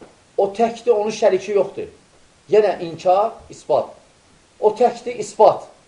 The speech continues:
Onun şəriki yoxdur, inkar. Fikir versən, "La ilahe illallahdan" sonra gəlir, təhkid edir hərəm.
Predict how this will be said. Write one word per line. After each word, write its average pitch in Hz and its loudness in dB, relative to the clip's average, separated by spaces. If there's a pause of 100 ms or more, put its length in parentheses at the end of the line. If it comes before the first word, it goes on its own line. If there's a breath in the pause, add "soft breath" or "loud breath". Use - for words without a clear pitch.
(1600)
Onun 190 -4
şəriki 180 -4
yoxdur, 185 -6 (1040)
inkar. 98 -18 (880)
Fikir - -14
versən, 135 -8 (640)
"La 214 6
ilahe 202 2
illallahdan" 185 2
sonra 180 -4
gəlir, 170 -2
təhkid 180 -12
edir 104 -6
hərəm. 80 -20